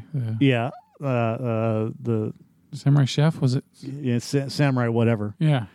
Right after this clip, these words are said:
Speaker 2: And, uh, yeah, John Belushi's Samurai or, uh,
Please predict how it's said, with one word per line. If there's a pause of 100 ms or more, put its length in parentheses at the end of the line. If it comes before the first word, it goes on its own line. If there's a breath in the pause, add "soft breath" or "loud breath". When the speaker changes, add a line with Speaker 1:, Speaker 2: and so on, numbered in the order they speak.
(220 loud breath)
Speaker 2:
And,
uh,
yeah,
John
Belushi's
Samurai
or,
uh,